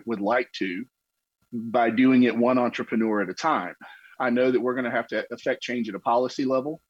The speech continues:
So I consult with a lot of chambers of commerce and municipal economic development councils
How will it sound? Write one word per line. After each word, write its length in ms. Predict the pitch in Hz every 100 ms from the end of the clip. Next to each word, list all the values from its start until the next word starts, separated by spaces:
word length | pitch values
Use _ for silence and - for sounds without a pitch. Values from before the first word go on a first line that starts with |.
| _ _ _
So 300 | - - 117
I 120 | 120 151
consult 400 | 139 131 156 156
with 100 | 147
a 40 |
lot 180 | 139 143
of 80 | 123
chambers 340 | 147 139 120
of 80 | 113
commerce 560 | 131 131 131 131 127
and 100 | 113
municipal 640 | 110 110 123 127 120 127 117
economic 400 | 117 120 117 101
development 480 | 98 110 107 110
councils 540 | - 113 - 113 107